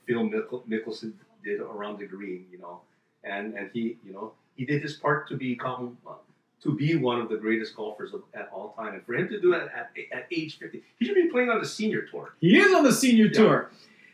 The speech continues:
Speaker 2: And,
Speaker 1: I,
Speaker 2: and
Speaker 1: I
Speaker 2: you know
Speaker 1: do, I
Speaker 2: what? I
Speaker 1: believe
Speaker 2: think
Speaker 1: this.
Speaker 2: this is a situation, 'cause, 'cause Phil hasn't won on the P G A Tour since twenty thirteen.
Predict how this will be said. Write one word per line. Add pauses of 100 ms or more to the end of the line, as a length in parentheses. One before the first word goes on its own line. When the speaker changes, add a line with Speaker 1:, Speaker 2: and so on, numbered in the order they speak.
(160)
Speaker 2:
And,
Speaker 1:
I,
Speaker 2:
and
Speaker 1:
I
Speaker 2:
you
know
Speaker 1:
do,
I
Speaker 2:
what?
I
Speaker 1:
believe
Speaker 2:
think
Speaker 1:
this.
Speaker 2:
this
is
a
situation,
'cause, (160)
'cause
Phil
hasn't
won
on
the
P
G
A
Tour
since
twenty
thirteen.